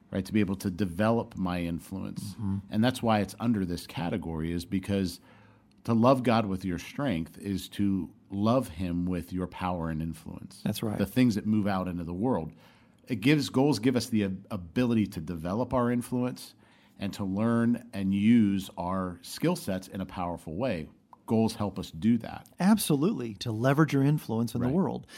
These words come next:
Speaker 2: So I love that. So let's talk a little bit about specific steps you can take to create goals. Let's
Speaker 1: Mm-hmm.
Speaker 2: just say we all agree goals are important.
Speaker 1: Okay.
Speaker 2: All right, all right. So Ben, you're gonna have to
Speaker 1: <laughs>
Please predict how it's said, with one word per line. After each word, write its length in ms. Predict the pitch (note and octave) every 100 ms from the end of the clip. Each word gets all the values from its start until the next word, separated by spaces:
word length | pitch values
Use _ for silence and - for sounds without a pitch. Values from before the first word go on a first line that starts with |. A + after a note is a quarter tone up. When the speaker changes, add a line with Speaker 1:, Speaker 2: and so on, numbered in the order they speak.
| - -
Speaker 2:
So 160 | - F#3
I 160 | G3+
love 280 | F#3 D#3+ D#3+
that. 200 | B2 A2+
So 80 | -
let's 240 | E3 D4 -
talk 240 | D#4+ C#4
a 40 |
little 180 | D4+ G3
bit 100 | D#3+
about 340 | C#3+ C3+ B2+ -
specific 640 | - - - D3 C#3+ C3
steps 420 | - C3 A2+ -
you 60 | A#2
can 180 | A#2
take 300 | A2 A2 G#2 -
to 80 |
create 480 | A2 - A2+ G#2+ G2+
goals. 320 | - G2 -
Let's 140 | D3+ E3
Speaker 1:
Mm-hmm. 40 |
Speaker 2:
just 140 | F3 -
say 120 | D3
we 140 | B2+
all 160 | A#2 A#2
agree 240 | A#2+ A#2
goals 340 | A#2 A#2 A2 G#2
are 80 | G2+
important. 600 | F#2+ F#2 G2 F#2+ F#2 -
Speaker 1:
Okay. 680 | F#2+ C3 B2+ G#2+ G#2 G2+ G2+
Speaker 2:
All 180 | D#3+ F3+
right, 220 | D#3+ D3+
all 100 | D3+
right. 300 | C#3 A#2 A#2
So 160 | - D3
Ben, 360 | D3 F#3 F3+
you're 80 | E3
gonna 160 | D3 D#3+
have 40 |
to 120 | F3+
Speaker 1:
<laughs> 120 | -